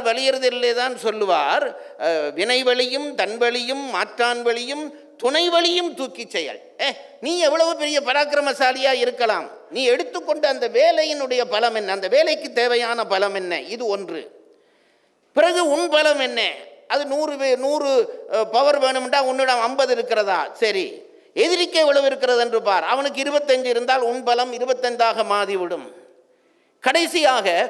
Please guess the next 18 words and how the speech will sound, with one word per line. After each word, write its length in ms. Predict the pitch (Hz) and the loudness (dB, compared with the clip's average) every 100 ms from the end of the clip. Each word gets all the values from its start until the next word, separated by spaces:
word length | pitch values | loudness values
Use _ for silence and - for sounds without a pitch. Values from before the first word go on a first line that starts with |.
| - - | -4 -10
உங்கள் 220 | 240 254 262 | -2 2 2
ரெண்டு 220 | 330 359 | 0 0
பேர் 200 | 339 320 285 | 2 0 0
பக்கமும் 400 | 285 302 311 311 247 | 0 0 -2 -2 0
யார் 300 | 262 311 - | 2 0 -2
துணை 200 | 247 311 320 | -4 -2 4
வருவார்கள் 520 | 311 302 285 262 269 262 | 2 4 2 2 0 0
என்று 160 | 262 214 226 | 0 0 2
பார். 220 | 208 - - - - | 2 0 -8 -10 -2
அந்த 220 | 277 277 262 254 | 0 2 0 0
துணையிலே 520 | 302 349 330 285 226 170 269 - - - | 2 2 2 4 4 2 0 -2 -12 -6
உங்கள் 240 | 277 294 269 | 0 2 2
ரெண்டு 180 | 294 349 349 | 0 0 2
பேருடைய 380 | 349 330 311 294 240 | 4 4 2 2 2
பலமும் 380 | 277 311 339 320 285 | 2 2 2 -2 -2
மாறக்கூடியதாக 760 | 285 277 277 262 254 247 233 226 | 0 0 -2 0 2 4 2 0
இருக்கும். 300 | 220 214 190 151 220 | -2 -4 -8 -2 0
அதனால் 460 | 233 233 233 294 | 0 0 0 0